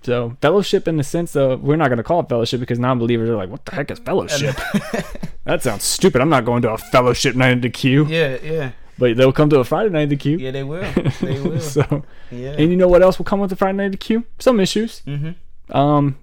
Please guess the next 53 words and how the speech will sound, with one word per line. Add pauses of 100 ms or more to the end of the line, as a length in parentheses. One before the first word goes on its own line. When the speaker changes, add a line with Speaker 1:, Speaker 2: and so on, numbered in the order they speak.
(140)
Speaker 1:
and
same
thing
at
the
block
parties.
But
guess
what? (400)
That's
what
happens.
Speaker 2:
Yeah. (540)
Speaker 1:
Um, (220)
we're
not
gonna
stop
doing
them
because
we
have
issues,
and
we're
gonna
have
people
who
are
gonna
come
against
us. (140)
Speaker 2:
Yeah. (120)
Speaker 1:
It's
just
part
of
the, (180)
it's
just
part
of
it. (300)
Speaker 2:
Right. (180)
Speaker 1:
Um, (840)
but
I
mean,
Jesus,